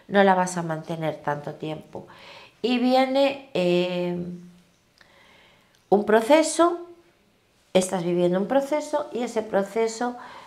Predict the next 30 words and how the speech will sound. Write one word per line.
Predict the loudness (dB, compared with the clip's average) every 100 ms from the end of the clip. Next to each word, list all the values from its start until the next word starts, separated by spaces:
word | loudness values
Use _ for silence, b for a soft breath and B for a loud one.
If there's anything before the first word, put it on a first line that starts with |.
| B 0
eh, | 2 2 0 -8
va | 4 6
a | 6
salir | 4 2 2 0
bien, | -2 -4 -2
porque | -4 0
vas | 0 0 -2
a |
estar | 2 6 6
aquí, | 4 0
me | -2
están | 0 0
diciendo, | 0 0 0
en | -2
un | -2
be-, | -6 -4
un |
ambiente | -4 0 0 2
muy | 0 0
agradable. | -2 -2 -2 -2 -2 -4 B B B
Por | 4
lo | 4
tanto, | 6 4 6 4 8
vas | 10 10 8 0
a | -2
salir | -2 -2 2 4 4 0 -14 B B B 0
ganando | 2 4 2 6
en | 6
el | 6 0 6
cambio, | 8 8 6 0 0